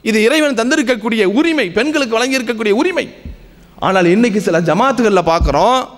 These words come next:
கணவனிடத்திலிருந்து, அதாவது மனைவியிடத்திலிருந்து கணவனுக்கு, கணவனிடத்திலிருந்து மனைவி, மனைவிக்கு, மனைவிக்கு வந்து கணவனிடத்திலிருந்து விடுதலை பெற வேண்டும் என்று சொன்னால் அந்த விடுதலையை ஜமாத்தார்கள் வாங்கி கொடுப்பதில்லை. இன்னைக்கு பல ஊர்களில் பார்க்கிறோம்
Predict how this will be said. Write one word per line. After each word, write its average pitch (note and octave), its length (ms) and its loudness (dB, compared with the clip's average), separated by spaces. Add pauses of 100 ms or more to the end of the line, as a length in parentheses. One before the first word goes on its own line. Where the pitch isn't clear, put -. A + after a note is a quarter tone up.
(720)
கணவனிடத்திலிருந்து, A#3+ 1000 0 (720)
அதாவது F#3+ 360 0
மனைவியிடத்திலிருந்து B3+ 680 0
கணவனுக்கு, A#3 680 -2
கணவனிடத்திலிருந்து A3 720 -2
மனைவி, C4 340 -2 (200)
மனைவிக்கு, A3 380 -2
மனைவிக்கு A3 400 0
வந்து A#3 380 -2 (260)
கணவனிடத்திலிருந்து B3+ 920 0
விடுதலை C#4+ 380 2
பெற B3 160 0
வேண்டும் A3 240 0
என்று F#3 120 -4
சொன்னால் E3+ 600 -2 (260)
அந்த E3 240 -2
விடுதலையை C4+ 840 0 (280)
ஜமாத்தார்கள் B3 720 0
வாங்கி G#3+ 280 -2
கொடுப்பதில்லை. E3+ 520 -2 (120)
இன்னைக்கு F#3 240 -2
பல F#3 180 0
ஊர்களில் A3 380 2
பார்க்கிறோம் C3+ 360 -4